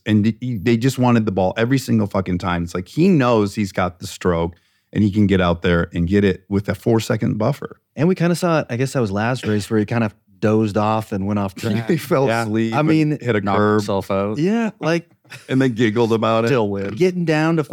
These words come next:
Speaker 2: a four-second little gap, that's the closest he'd been to a driver in forever. He's probably like, "Let's,
Speaker 3: Yeah.
Speaker 2: this is exciting."
Speaker 3: Well, he
Speaker 2: Let's
Speaker 3: said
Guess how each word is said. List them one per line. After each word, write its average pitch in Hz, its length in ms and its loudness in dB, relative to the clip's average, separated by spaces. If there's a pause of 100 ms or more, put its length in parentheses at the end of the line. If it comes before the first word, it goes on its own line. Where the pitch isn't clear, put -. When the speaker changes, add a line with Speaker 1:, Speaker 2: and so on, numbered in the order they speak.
Speaker 2:
a 135 80 -2
four-second 147 760 -2
little 131 240 0
gap, 120 340 -2
that's 156 220 -2
the 180 80 -4
closest 139 380 -2
he'd 120 180 -4
been 120 180 -2
to 127 140 0
a 135 60 0
driver 117 420 0
in 120 100 -2
forever. 117 340 0
He's 143 120 0
probably 147 300 -2
like, 165 160 0
"Let's, 175 260 -2
Speaker 3:
Yeah. 127 160 -2
Speaker 2:
this 165 240 -2
is 190 80 -2
exciting." 185 500 -2
Speaker 3:
Well, 151 120 2
he 160 100 0
Speaker 2:
Let's 160 80 -2
Speaker 3:
said 180 400 -2